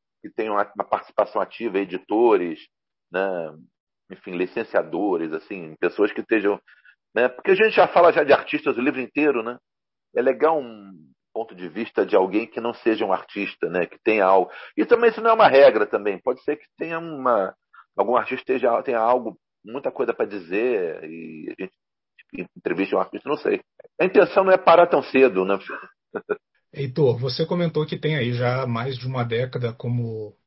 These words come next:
Speaker 2: colaborador da revista Mundo dos Super-Heróis, né? E fazendo a seleção, eh, de,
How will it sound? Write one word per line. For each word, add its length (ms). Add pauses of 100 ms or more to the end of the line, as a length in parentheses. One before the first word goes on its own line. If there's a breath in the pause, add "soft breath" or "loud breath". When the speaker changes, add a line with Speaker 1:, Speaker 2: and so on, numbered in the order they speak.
(120)
Speaker 2:
colaborador 840
da 200
revista 840
Mundo 280
dos 140
Super-Heróis, 800
né? 280 (480 loud breath)
E 60
fazendo 320
a 40
seleção, 760 (380 soft breath)
eh, 420
de, 220